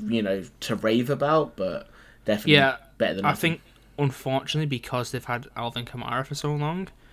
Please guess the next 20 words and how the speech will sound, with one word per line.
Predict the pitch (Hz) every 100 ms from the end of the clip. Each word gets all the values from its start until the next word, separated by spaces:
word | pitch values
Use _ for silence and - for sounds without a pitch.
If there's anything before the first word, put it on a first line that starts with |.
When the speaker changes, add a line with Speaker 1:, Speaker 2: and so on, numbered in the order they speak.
| -
Speaker 1:
Yeah. | 95 - - -
Speaker 2:
they're | 131 135
not, | 135 139
like, | 131 127 -
schemed | - - 135 127
up | 135 -
for | 139
a | 127
proper | - 127 - 123 - - - -
down-the-middle | 131 127 127 123 123 127 127
running | 123 131
back. | 139 143
Speaker 1:
Yeah. | 92 - - - - - - _ _ - - - - -
Yeah. | 117 104 87 -
Speaker 2:
It's | - -
Speaker 1:
Fair. | 131
Speaker 2:
more | 135 131
of | 127
a, |
like, | 120 120 113 -